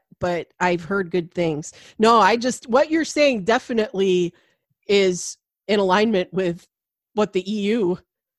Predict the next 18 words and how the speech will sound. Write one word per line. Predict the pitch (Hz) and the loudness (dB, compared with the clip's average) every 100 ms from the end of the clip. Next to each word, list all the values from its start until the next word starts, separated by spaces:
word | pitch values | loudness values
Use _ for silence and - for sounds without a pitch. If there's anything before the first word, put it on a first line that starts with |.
| _ | _
at | 208 214 | -6 -4
least | 254 - | -6 -4
in | 226 202 | -4 -2
the, | 190 - | -6 -2
I | 185 | -2
think | 202 196 180 180 | 0 -2 -2 -2
in | 170 | -2
the | 170 | -2
Zahn | 180 190 190 | 0 0 0
novels, | 165 156 156 165 170 - | -2 -4 -8 -10 -10 -14
the | 165 | -14
Timothy | 185 185 180 | -12 -12 -10
Zahn | 165 170 175 170 - | -10 -8 -6 -8 -12
trilogy, | - 165 156 156 156 151 _ _ _ | -12 -10 -10 -10 -12 -12 _ _ _
the | 175 | -14
Thrawn | - 180 170 | -6 -6 -4
trilogy, | 180 147 - 135 | -6 -10 -12 -12
that, | 156 143 | -12 -14